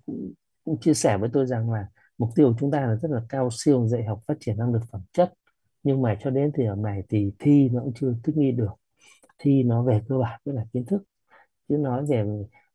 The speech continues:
thi kiểm tra đánh giá năng lực bằng cái trắc nghiệm khách quan thì tôi cũng không hoàn toàn đồng ý lắm. Nó cũng không kiểm tra được cái năng lực, và nó thực sự là năng lực của những người giỏi nó cũng chưa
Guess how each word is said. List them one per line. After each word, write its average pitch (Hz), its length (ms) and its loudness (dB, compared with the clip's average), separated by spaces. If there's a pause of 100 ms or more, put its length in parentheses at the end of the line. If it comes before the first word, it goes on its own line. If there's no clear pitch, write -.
thi 135 280 2
kiểm 104 160 0
tra 135 100 0
đánh 131 200 0
giá 131 160 0
năng 139 220 0
lực 123 200 4
bằng 101 200 -4 (100)
cái 113 100 -10
trắc 151 120 -2
nghiệm 135 200 -2
khách - 160 -4
quan 135 280 -2
thì 104 160 -2
tôi 127 200 -4
cũng 147 100 -10
không 127 180 -6
hoàn 110 200 -4
toàn 107 120 -6
đồng 101 160 -6
ý 113 80 -2
lắm. 123 260 0 (500)
Nó 123 200 -2
cũng 160 120 -6
không 127 240 -2
kiểm 107 180 -4
tra 131 180 -2
được 107 100 -4 (100)
cái 120 100 -2
năng 123 340 -2
lực, 117 120 6 (240)
và 107 100 -6
nó 101 220 -8
thực - 140 -18
sự - 240 0
là 110 100 0
năng 120 220 -2
lực 113 160 0
của 98 220 -6 (420)
những 160 120 0
người 131 120 4
giỏi 98 300 0
nó 120 80 -2
cũng 120 100 -8
chưa 135 140 -2